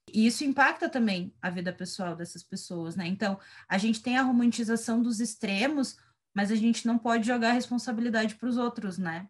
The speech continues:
Então, era só esse paralelo que eu queria fazer. E, assim, valorizem os professores, gente. A gente não chega a lugar nenhum sem conhecimento.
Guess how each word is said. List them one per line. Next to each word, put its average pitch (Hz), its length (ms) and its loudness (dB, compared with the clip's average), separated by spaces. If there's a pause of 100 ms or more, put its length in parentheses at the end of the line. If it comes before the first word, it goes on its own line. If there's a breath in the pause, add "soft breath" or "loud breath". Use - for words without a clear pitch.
Então, 185 240 -6
era 196 120 -2
só 196 180 -4
esse 196 160 -6
paralelo 202 520 0
que 202 100 -8
eu 180 100 -6
queria 185 300 -6
fazer. 190 320 -6
E, 202 80 -2
assim, 208 240 -4
valorizem 269 480 -2
os 320 80 -4
professores, 202 640 -6
gente. - 320 -14
A 170 40 -10
gente 180 220 -8
não 202 100 -2
chega 208 240 -4
a 208 60 -4
lugar 196 300 -2
nenhum 220 240 0
sem 208 320 -4 (100)
conhecimento. 180 720 -6